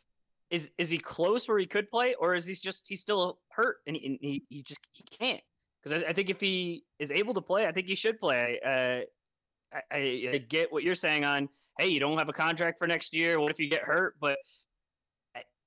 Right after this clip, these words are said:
that's kinda what all the guys could say is like, "Well,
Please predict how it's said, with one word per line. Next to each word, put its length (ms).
that's 140
kinda 480
what 260
all 160
the 80
guys 320
could 160
say 340
is 140
like, 120
"Well, 260